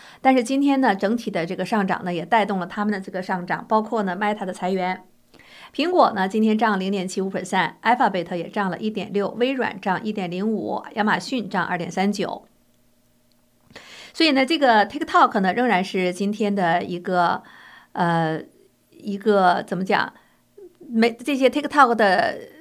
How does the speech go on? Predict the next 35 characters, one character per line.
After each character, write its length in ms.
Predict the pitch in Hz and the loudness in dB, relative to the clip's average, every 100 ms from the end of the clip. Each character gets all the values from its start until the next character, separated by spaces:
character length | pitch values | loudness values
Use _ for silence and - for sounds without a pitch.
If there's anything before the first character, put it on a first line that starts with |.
| - - - - 247 | -20 -20 -20 -18 -2
昨 140 | 247 | 2
天 100 | 262 | 4
还 80 | 262 | 4
说 140 | 247 240 | 4 4
难 180 | 254 | 6
民 280 | 196 170 185 | 4 0 0
呢 120 | 190 | 2
哈， 140 | 180 160 | 4 2
他 100 | 233 | 2
们 140 | 226 | 0
这 80 | 247 | 2
些 100 | 233 | 2
人 280 | 196 202 - | 2 -2 -6
虽 160 | - 240 | -2 2
然 160 | 220 | 2
不 140 | 214 214 | 2 0
至 120 | 240 | 0
于 80 | 226 | 0
跑 200 | 220 196 | 0 0
到 160 | 190 | 0
街 120 | 190 | 2
上 160 | 220 214 | 2 2
去 80 | 214 | -2
跳 280 | - 294 220 | 0 4 4
舞 180 | 175 | 0
去， 300 | - 190 180 180 - - - | -4 0 2 0 -8 -20 -2
呃， 100 | 202 | 4
但 160 | 247 | 4
是 120 | 247 240 | 4 4
呢， 200 | 214 196 | 4 2
的， 260 | 202 208 | -2 -6
的 200 | 208 214 | -4 -4
确， 380 | 214 320 - - - | -2 -2 -2 -4 -16
呃， 140 | - - | -10 -10
以， 640 | 220 220 233 214 - - | -10 -12 -10 -10 -10 -14